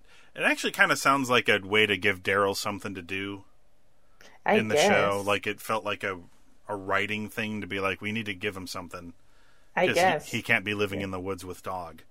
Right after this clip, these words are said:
Speaker 2: Yeah.
Speaker 1: Um, although I'm like, "No, he can. He can totally
Speaker 2: He
Speaker 1: live
Speaker 2: can.
Speaker 1: in the woods
Speaker 2: I'm
Speaker 1: with
Speaker 2: fine
Speaker 1: Dog."
Speaker 2: with that. Yeah.
Speaker 1: He can be like Gandalf, just traveling the countryside of the Shire, and every now and again
Speaker 2: Yeah.
Speaker 1: he shows up when there's an adventure to be had.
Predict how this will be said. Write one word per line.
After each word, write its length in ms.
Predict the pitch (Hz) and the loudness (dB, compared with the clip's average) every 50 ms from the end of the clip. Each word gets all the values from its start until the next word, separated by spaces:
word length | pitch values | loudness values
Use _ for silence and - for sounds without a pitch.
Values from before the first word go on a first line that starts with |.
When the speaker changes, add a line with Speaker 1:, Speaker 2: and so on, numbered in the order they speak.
| - - - - - - - - - - - - | -20 -20 -20 -20 -20 -20 -20 -20 -20 -18 -8 -2
Speaker 2:
Yeah. 220 | 175 147 131 90 87 | 0 2 2 2 -2
Speaker 1:
Um, 140 | 87 87 - - | -6 -8 -8 -6
although 240 | 107 107 107 117 | -4 2 4 6
I'm 120 | 117 127 147 | 6 6 6
like, 180 | 147 135 123 | 4 4 4
"No, 180 | 202 240 285 294 | 2 2 2 2
he 160 | 311 214 240 | 0 -2 -6
can. 380 | 220 - 247 285 302 294 247 220 | -4 -2 -2 -2 0 -2 -2 -4
He 100 | 131 190 214 | -6 -10 -10
can 120 | - 233 | -12 -10
totally 280 | - - 226 233 226 220 | -6 -2 4 8 8 8
Speaker 2:
He 40 | 208 - | 10 8
Speaker 1:
live 80 | 233 247 | 6 6
Speaker 2:
can. 60 | 320 | 6
Speaker 1:
in 60 | - | 4
the 80 | 233 - | 2 -2
woods 180 | 104 - - 196 | -2 -2 -2 -2
Speaker 2:
I'm 60 | 226 | -4
Speaker 1:
with 100 | 247 - | -4 0
Speaker 2:
fine 240 | - 208 208 202 196 | 4 6 6 6 6
Speaker 1:
Dog." 60 | - | 2
Speaker 2:
with 100 | 175 - | -2 4
that. 200 | 170 165 180 208 - - - | 4 4 4 2 -4 -10 -4
Yeah. 280 | 175 220 302 349 - - - - | -2 0 0 -2 -4 -8 -12 -10
Speaker 1:
He 100 | - 170 | -6 -4
can 160 | 170 214 202 160 | 0 0 2 2
be 120 | 185 202 | 2 4
like 260 | 190 202 - - - | 8 10 8 10 10
Gandalf, 580 | - 147 170 208 208 165 127 104 101 95 - - | 8 8 8 8 8 6 6 4 4 2 -2 0
just 240 | - 131 - - - | 0 0 0 0 4
traveling 420 | - 139 135 143 151 151 147 143 | 6 6 6 6 6 4 4 4
the 60 | 131 120 | 2 2
countryside 760 | - - 147 156 - - 135 117 - - - 107 101 101 98 | 2 2 0 0 0 -2 -2 0 0 2 4 4 4 4 2
of 80 | 98 | -2
the 80 | 90 98 | -6 -6
Shire, 480 | - - - 123 135 127 104 95 92 92 | -6 -2 -2 0 0 2 0 0 -2 -4
and 200 | 92 95 95 101 | -6 -8 -8 -6
every 200 | 101 107 120 113 | -6 -4 -4 -4
now 140 | 113 113 | -2 -2
and 80 | 123 127 | 0 4
again 180 | 127 208 277 349 | 6 6 6 6
Speaker 2:
Yeah. 40 | - | 2
Speaker 1:
he 60 | - - - - - - - | -4 -10 -20 -20 -20 -18 -10
shows 360 | - - - 135 143 139 127 | -4 0 4 4 4 4 4
up 200 | 151 170 - - | 4 2 2 0
when 100 | 113 110 | -6 -2
there's 160 | 113 120 117 123 | -2 -2 -2 -2
an 60 | 120 | -4
adventure 400 | 120 120 117 135 151 - - 110 | -4 -2 -2 -4 -4 -4 -8 -8
to 80 | 92 92 | -8 -8
be 120 | 90 92 | -10 -10
had. 300 | 82 90 90 87 87 - | -10 -10 -10 -12 -12 -14